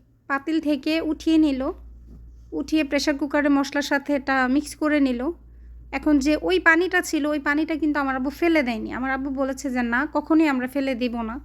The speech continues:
সাধারণত সৌদি আরবে যেভাবে, আহ, মাংসটা রান্না করা হয় সেইভাবেই আমার আব্বু এখানে রান্না করছে,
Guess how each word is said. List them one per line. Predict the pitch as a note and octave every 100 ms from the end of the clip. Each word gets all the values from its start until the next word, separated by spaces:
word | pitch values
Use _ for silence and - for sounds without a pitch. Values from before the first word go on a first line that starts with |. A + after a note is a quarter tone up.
| -
সাধারণত | - C#4 C#4 D#4 D#4 D#4+
সৌদি | - D4 C4+ C#4+
আরবে | C4+ C4+
যেভাবে, | A#3+ B3+ C4 A#3+ B3+ B3 - - -
আহ, | - A3+ A3+
মাংসটা | A3+ A3+ A#3 B3 C4+ C4
রান্না | A#3 A#3 B3+
করা | C4 A#3+ A#3
হয় | G#3+ A#3 C4+ - -
সেইভাবেই | - D#4+ E4 C4 B3 A#3+ E4+ G4
আমার | E4+ B3 A#3
আব্বু | A#3 A3+
এখানে | B3 C4+ C4
রান্না | B3 B3+ C4+
করছে, | C#4+ C#4 -